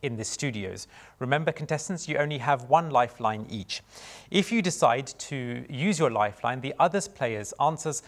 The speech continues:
will be locked in, giving you the opportunity to select your answer based on the consensus of our viewers at home. It's a strategic move that could make all the difference in this round. You understand what to do?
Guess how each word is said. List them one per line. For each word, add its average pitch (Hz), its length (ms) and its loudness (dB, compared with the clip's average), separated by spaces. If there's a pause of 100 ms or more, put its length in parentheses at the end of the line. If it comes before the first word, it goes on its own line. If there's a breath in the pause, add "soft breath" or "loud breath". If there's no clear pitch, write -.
(180 loud breath)
will 202 100 0
be 160 160 2
locked 127 320 2
in, 104 200 -2
giving 139 300 -4
you 160 120 -4
the 165 140 -4
opportunity 165 640 -4
to - 120 -12
select 170 480 -2
your 180 160 2
answer 113 360 -2
based 143 480 0
on 127 100 -8
the 107 80 -10
consensus 143 840 0 (360 loud breath)
of 151 100 4
our 147 160 8
viewers 113 460 -4
at 113 160 0
home. 101 340 -2 (480 loud breath)
It's 170 220 -4
a 151 40 -4
strategic - 760 -4
move 123 440 -4
that - 280 2
could 202 340 2
make 113 240 -4
all 180 140 2
the 180 80 2
difference 123 580 -4
in 131 140 -2
this - 240 -2
round. 92 320 -2 (1080)
You 143 60 2
understand 156 300 4
what 151 140 -2
to 165 60 -4
do? 190 160 -2